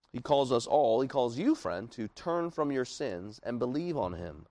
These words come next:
and you will be saved, all by his grace, his free grace.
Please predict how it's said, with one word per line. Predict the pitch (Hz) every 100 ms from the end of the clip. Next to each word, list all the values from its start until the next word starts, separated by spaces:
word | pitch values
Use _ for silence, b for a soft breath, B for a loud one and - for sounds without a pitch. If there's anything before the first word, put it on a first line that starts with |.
| _ _ _
and | 147 151 143
you | 147
will | 127 127 131 131 - _ _ 98
be | 113
saved, | 104 - 107 95 80 76 87 -
all | 127
by | 147 180
his | 175
grace, | - 139 143 - - _
his | 131
free | - - 147 151 156 - _ _ _
grace. | 110 113 104 80 - -